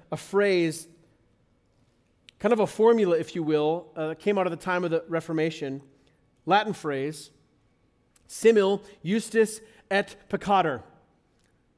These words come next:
I don't speak Latin, so I'm probably butchering that, but that's generally how I understand it to be. Here's what it means.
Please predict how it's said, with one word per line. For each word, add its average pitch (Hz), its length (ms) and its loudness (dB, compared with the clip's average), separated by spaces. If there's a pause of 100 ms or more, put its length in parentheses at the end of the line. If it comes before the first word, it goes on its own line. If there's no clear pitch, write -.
(300)
I 139 40 -14
don't 156 200 -10
speak - 280 -6
Latin, 123 260 -10
so 120 100 -12
I'm 131 140 -8 (320)
probably 143 240 -10
butchering 131 420 -10
that, 110 280 -16
but 117 160 -20
that's 131 220 -14
generally 135 360 -10
how 127 240 -12
I 123 100 -12
understand 120 380 -16
it 113 80 -20
to - 60 -20
be. 107 180 -18 (1900)
Here's 185 180 0
what 190 100 2
it 190 60 -2
means. 147 400 -4